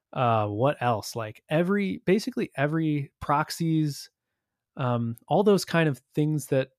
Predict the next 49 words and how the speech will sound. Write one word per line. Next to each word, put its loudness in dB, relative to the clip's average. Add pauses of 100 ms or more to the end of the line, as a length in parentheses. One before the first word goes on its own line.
(160)
map 2
sets, -6 (160)
weak -4
maps, -2
weak -2
sets, -6 (680)
all 4
the, 6
what's 2
ki-, -6
sort 2
of 0
next -2
level, 2
deeper -4
web 2
A 0
P -6
Is -4 (500)
that 0
I've -2
had -2
to -4
become -4 (160)
pretty -2
intimately -4
familiar -2
with -6
and -6
understand -4
what -4
things -2
are -4
slow -4
and -8
what -12
things -6
are -6
fast -8
and -12
how -10
to -8
use -10
things -6
well -6
and -10
what's -8
supported -4
where. -6